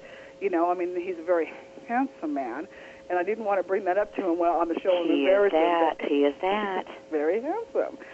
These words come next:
Speaker 2: But,
Speaker 1: And
Speaker 2: you know, uh, maybe it takes, uh, some good looks to do paranormal investigations. <laughs>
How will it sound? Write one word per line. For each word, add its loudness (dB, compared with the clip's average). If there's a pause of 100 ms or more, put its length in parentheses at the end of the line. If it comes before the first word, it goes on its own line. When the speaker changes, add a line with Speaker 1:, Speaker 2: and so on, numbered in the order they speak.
(220)
Speaker 2:
But, 2
Speaker 1:
And 4
Speaker 2:
you 2
know, 2
uh, 2
maybe 2 (100)
it 0
takes, 2
uh, 6 (480)
some -2
good 4
looks 2 (380)
to -2
do 2
paranormal 0
investigations. 0 (240)
<laughs> 4